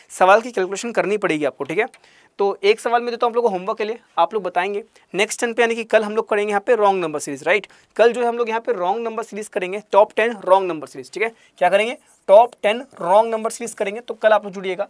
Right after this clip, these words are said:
और ये सवाल मैं चाहता हूँ कि आप सब लोग कमेंट बॉक्स में ज़रूर इसका आंसर करें, है ना, कमेंट बॉक्स में आंसर करें। इसके अलावा आपके जो बैचेस हैं एफ़सीआई के लिए, वो हमने डेडिकेशन के साथ में शुरू किए हैं आज से, तेरह जून,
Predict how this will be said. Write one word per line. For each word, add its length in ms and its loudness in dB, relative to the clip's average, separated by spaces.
और 120 -2
ये 160 -4
सवाल 240 -2
मैं 80 -8
चाहता 240 -2
हूँ 60 -4
कि 80 2
आप 80 4
सब 160 -6
लोग 140 -2
कमेंट 260 -2
बॉक्स 240 0
में 120 -4
ज़रूर 260 2
इसका 200 -2
आंसर 260 2
करें, 180 -8
है 160 -10
ना, 100 -4
कमेंट 240 2
बॉक्स 160 -2
में 60 0
आंसर 140 -4
करें। 120 0
इसके 200 2
अलावा 240 8
आपके 380 0
जो 120 -8
बैचेस 380 -4
हैं 100 -4
एफ़सीआई 400 -2
के 100 -6
लिए, 140 -8
वो 120 0
हमने 240 -4
डेडिकेशन 500 -2
के 60 -12
साथ 200 -4
में 80 -10
शुरू 220 -6
किए 160 -10
हैं 140 -6
आज 160 6
से, 180 -8
तेरह 260 2
जून, 260 -4